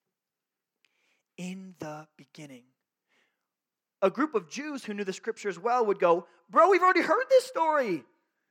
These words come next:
This isn't a new story. This is the story of the creation of the world. This goes back to Genesis. We wanna hear the story of Jesus." And John goes, "Shut your traps.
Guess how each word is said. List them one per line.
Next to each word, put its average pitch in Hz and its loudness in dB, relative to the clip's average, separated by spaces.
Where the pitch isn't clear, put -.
This 554 6
isn't 285 0
a 226 0
new 240 -2
story. 294 0
This 494 6
is 370 -4
the 277 -12
story 359 2
of 349 -4
the 330 -8
creation 339 -6
of 320 -16
the 339 -2
world. 359 2
This 392 0
goes 381 0
back 349 0
to 339 -6
Genesis. 311 -6
We 339 2
wanna 359 2
hear 320 -2
the 311 -8
story 330 -2
of 277 -8
Jesus." 330 -4
And 240 -12
John 254 -2
goes, 226 -2
"Shut - -6
your 330 -10
traps. - -8